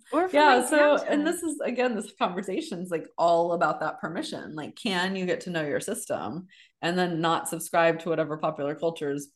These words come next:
Speaker 2: pres-, subscribing to,
Speaker 1: Trying to
Speaker 2: just
Speaker 1: shove
Speaker 2: because it,
Speaker 1: down
Speaker 2: like,
Speaker 1: your throat.
Speaker 2: doesn't work. Yeah. I mean, my girlfriend's told me, I remember in San Francisco, like,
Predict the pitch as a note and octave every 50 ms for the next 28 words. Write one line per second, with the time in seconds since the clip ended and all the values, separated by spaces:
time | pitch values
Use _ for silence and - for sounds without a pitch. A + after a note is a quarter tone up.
0 | _ _ _ - D3+ - - - _ _ _ _ _ _ _ - - D#3+ D#3 -
1 | F#3+ F3+ G3 G#3+ F3+ F3+ D#3 D#3+ D#3 - - G#3 A#3 A3 A3 A#3 A3+ - - -
2 | B3+ G#3 G#3 A#3 G#3 G#3+ G3+ F3+ G#3 G3+ G3 G3 G3+ F#3+ F#3+ F#3 F#3+ A3+ A#3+ F3+
3 | F3+ F#3 F#3 F#3 F3+ F3 D#3+ - - D#3 D#3 E3+ F#3+ F3 C#3+ - - - - F3+
4 | E3+ D3 - - - - - - - - F#3+ G3 G3+ G3 F#3+ F#3 F3 F#3+ F3+ F3+
5 | F#3+ F3+ E3+ E3+ E3 - - D#3+ D#3 D#3 D#3 D3+ D3+ D3+ D3+ D3+ D3+ D#3 D3+ C#3+
6 | D3 D3+ F#3 F#3 - F#3+ D3 D3 D3+ - C#3+ - - D#3 D#3 D#3 D#3